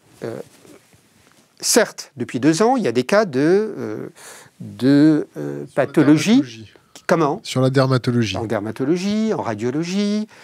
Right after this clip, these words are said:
Speaker 1: des, des diagnostics, euh, automatisés. Alors, je vais dire quelques petites choses et après, on va voir le troisième échelon, hein. La troisième fonctionnalité, ça, c'est la deuxième fonctionnalité.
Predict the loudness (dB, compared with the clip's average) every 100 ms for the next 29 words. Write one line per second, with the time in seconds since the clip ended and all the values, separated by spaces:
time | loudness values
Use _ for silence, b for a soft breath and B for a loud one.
0 | B B -4 -2 -2 -6 -6 -2 -2 -2
1 | -6 -4 -6 -6 -14 -14 -10 -8 -10 -8
2 | -4 -2 0 -2 -4 -10 -12 -14 -10 -10
3 | -8 -6 -4 -2 -4 -6 -8 -4 -2 -2
4 | 0 0 0 -2 -4 -4 -4 -6 -10 -16
5 | -14 -16 -20 B B -8 -2 0 0 -2
6 | -4 -4 -4 -6 -8 -4 -2 0 -2 -2
7 | -6 -6 -10 -12 -10 -10 -12 -14 -16